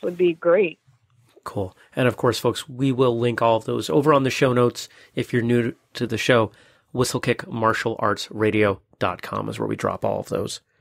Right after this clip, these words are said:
Speaker 2: I wanna thank you for your time today, and maybe you could indulge us with one last little bit. How about some parting advice for everyone listening today?
Speaker 1: The best parting advice,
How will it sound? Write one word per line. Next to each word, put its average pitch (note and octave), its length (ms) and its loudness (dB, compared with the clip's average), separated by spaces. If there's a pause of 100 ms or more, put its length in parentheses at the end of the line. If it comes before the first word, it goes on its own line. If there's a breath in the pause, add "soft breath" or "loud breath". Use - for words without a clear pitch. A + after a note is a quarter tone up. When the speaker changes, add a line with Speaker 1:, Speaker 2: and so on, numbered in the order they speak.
(460 soft breath)
Speaker 2:
I C#3+ 60 0
wanna D3 160 6
thank D3 240 0
you E3 60 0
for - 140 -4
your C#3 120 2
time C#3+ 300 0
today, C#3+ 340 0
and B2 180 -6 (680 soft breath)
maybe C#3 260 -2
you C#3 140 0
could C#3+ 140 -6
indulge B2+ 400 2
us B2 200 -2
with A2+ 120 -4
one C3+ 200 0
last C3+ 320 0
little B2+ 140 -4
bit. B2+ 260 0 (600)
How - 120 -10
about D#3+ 160 0
some B2 320 -6 (420)
parting C3+ 300 2
advice G2+ 360 0
for G#2 120 -8
everyone G2 300 -6
listening F#2+ 320 -10
today? F2 300 -12 (2250)
Speaker 1:
The D#4 200 2
best F4+ 300 2
parting C#4+ 440 6
advice, A#3 440 4